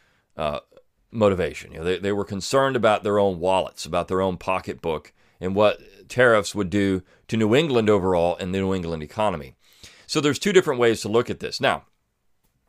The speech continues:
uh, as we go forward, of course, we get to the eighteen thirties. Well, I should say this. Let's, let's go to after the war. Eighteen sixteen, you get Calhoun arguing for the bonus bill, which also included,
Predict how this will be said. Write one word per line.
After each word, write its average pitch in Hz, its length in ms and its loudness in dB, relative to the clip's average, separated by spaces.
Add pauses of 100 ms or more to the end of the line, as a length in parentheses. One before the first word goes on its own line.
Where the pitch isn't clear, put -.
(1400)
uh, 107 280 4 (500)
as 165 240 4
we 190 100 4
go 160 220 8
forward, 202 460 6
of 113 100 0
course, 110 300 2
we 117 80 -2
get 113 140 2
to 110 60 -12
the 113 120 0
eighteen 107 320 -2
thirties. 107 360 0
Well, 120 240 0
I 120 120 -4
should 117 180 -8
say 127 140 2
this. 92 160 -4
Let's, 123 160 -8
let's 139 100 -2
go 165 140 2
to 151 200 0
after 143 220 2
the 123 80 -6
war. 95 160 0
Eighteen 135 300 -2
sixteen, 107 480 -4
you 110 80 -4
get 113 200 -2
Calhoun 120 440 0
arguing 104 340 0
for 101 80 -8
the 95 80 -4
bonus 127 320 0
bill, 101 160 2
which 104 160 0
also 170 320 2
included, 117 460 -2